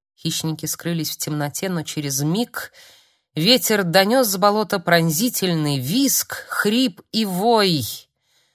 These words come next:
Это Звановы осенённые встретили тех, кому обещались помогать. Среди волков на поляне началась свалка. С деревьев их хладнокровно отстреливали занявшие засидки ротоборцы.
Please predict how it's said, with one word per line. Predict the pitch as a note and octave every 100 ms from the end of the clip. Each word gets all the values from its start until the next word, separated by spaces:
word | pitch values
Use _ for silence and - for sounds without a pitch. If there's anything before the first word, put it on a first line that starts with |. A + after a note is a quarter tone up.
| _ _ _ _ _ _ _
Это | - G#3 - G3+
Звановы | D#3+ D3+ E3+ B3 A#3+ A3 A3+
осенённые | - G#3+ F#3 - G#3+ G#3+ A3 G#3 G3 E3+ E3
встретили | - - E3+ F#3 E3+ D3+ C3
тех, | A2+ - A3+ G#3 - -
кому | C#3+ C#3+ E3+
обещались | - C#3 B2+ - - E3 D#3 -
помогать. | - C#3+ C#3+ C#3 C3 D3 C3+ - - - _ _ _ _ _ _
Среди | - F3 F3+ F#3
волков | G3 G3 - G3+ G3+ G#3+
на | F#3+
поляне | F#3 F3+ G3+ G3
началась | F#3 - E3 E3+
свалка. | - - C#3+ C3 - A2+ A2 - _ _ _ _ -
С | C#3
деревьев | D3 D#3+ G3+ G3 F3 -
их | F#3+ E3+
хладнокровно | - F3 F3 E3+ F3+ F#3 F#3+ -
отстреливали | E3 - - D#3 F3+ F3 F3 E3+
занявшие | D#3+ D3+ E3 - E3 D#3
засидки | D3+ - E3 - D#3+
ротоборцы. | D#3 D#3+ D3 C#3+ - B2+ A#2+